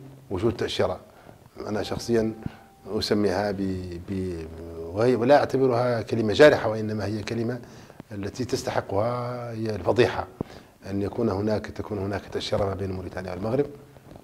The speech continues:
الشقة، آه، شعب واحد يعيش في دولتين، آه، آه، لا، لا، لا، لا يوجد أي مبرر مهما كان لوجود هذه التأشيرة،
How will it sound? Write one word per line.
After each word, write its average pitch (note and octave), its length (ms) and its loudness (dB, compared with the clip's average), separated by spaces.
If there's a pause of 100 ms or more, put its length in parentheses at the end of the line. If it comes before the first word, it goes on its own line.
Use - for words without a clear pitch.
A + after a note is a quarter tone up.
(920)
الشقة، A2 580 6 (420)
آه، F#2+ 240 -6
شعب G#2 360 6
واحد F#2+ 260 8
يعيش G2 220 -2
في A2 120 -2
دولتين، G#2+ 500 0 (520)
آه، G2 1160 -6 (420)
آه، F#2+ 240 -12
لا، B2+ 360 8
لا، A#2 280 4
لا، G#2 400 -2
لا A2+ 140 4
يوجد A2+ 280 6
أي C#3+ 180 10
مبرر G#2+ 460 8
مهما G2+ 300 2
كان G2+ 260 -2
لوجود F#2 280 -2
هذه F2+ 120 0
التأشيرة، F#2+ 520 -2